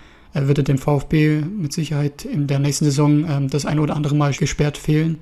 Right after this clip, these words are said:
Dann kommt so jemand wie Antonis Aidonis, der auf der Rechtsverteidigerposition wahrscheinlich den Backup geben wird, umso häufiger zum Einsatz. Aber insgesamt habe ich ihm in der Gesamteinschätzung, äh, einen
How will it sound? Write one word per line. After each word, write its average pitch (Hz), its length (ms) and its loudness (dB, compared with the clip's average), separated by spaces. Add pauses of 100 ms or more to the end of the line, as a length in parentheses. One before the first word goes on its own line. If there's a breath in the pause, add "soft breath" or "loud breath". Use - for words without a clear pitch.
(160)
Dann 127 140 -2
kommt 135 180 -2
so 143 100 0
jemand 135 260 0
wie 143 80 0
Antonis 143 400 2
Aidonis, 147 540 2
der 143 220 -4 (220 loud breath)
auf 147 120 -2
der 143 120 0
Rechtsverteidigerposition 147 1040 0
wahrscheinlich 143 360 -2
den 139 140 0
Backup 147 360 -4
geben 143 240 2
wird, 143 320 0
umso 135 260 2
häufiger 135 300 0
zum 147 160 -2
Einsatz. 135 500 -2 (140)
Aber 131 360 2
insgesamt 139 680 2
habe 135 160 -4
ich 120 100 -8
ihm 135 160 0
in 131 140 -2
der 127 80 -4
Gesamteinschätzung, 139 920 0
äh, 139 140 -6
einen 135 320 -6